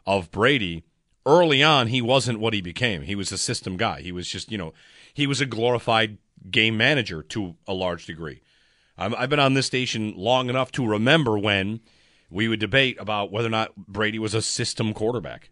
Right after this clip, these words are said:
That was a thing that really <laughs> happened. He was two Super Bowls in,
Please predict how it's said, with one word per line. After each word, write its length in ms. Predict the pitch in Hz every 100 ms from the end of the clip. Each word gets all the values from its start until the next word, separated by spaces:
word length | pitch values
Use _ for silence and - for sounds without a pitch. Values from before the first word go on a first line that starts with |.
| -
That 120 | -
was 120 | 147
a 80 | 190
thing 360 | - 196 220
that 120 | 202 160
really 260 | 185 185
<laughs> 0 |
happened. 340 | 135 175 104 - - - - - - _ _
He 80 | 165
was 140 | 175
two 260 | 190 180 226
Super 300 | - 226 196
Bowls 340 | 170 185 160
in, 320 | 190 190 127